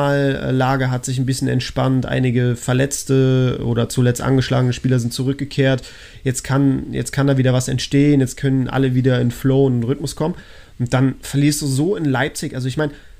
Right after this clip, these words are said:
dass du gegen Leipzig verlierst oder verlieren kannst, so natürlich, das ist jedem bewusst. Und, äh, Leipzig ist auch von, von den Möglichkeiten und von der Qualität her nicht,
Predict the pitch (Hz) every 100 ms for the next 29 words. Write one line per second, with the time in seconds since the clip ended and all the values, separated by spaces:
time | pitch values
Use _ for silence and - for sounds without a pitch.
0 | - - - 135 156 190 151 143 131 131
1 | - 131 - 120 120 120 113 - - 131
2 | 110 - 120 117 117 120 123 123 - -
3 | - - 123 117 - - - 127 127 151
4 | 143 135 131 127 117 143 139 135 117 143
5 | - - - 123 120 - 123 117 117 117
6 | 123 - - - - - - 120 127 -
7 | 131 123 135 131 123 - 127 123 117 123
8 | 120 135 135 127 139 123 123 120 120 -
9 | 117 120 131 131 123 117 123 -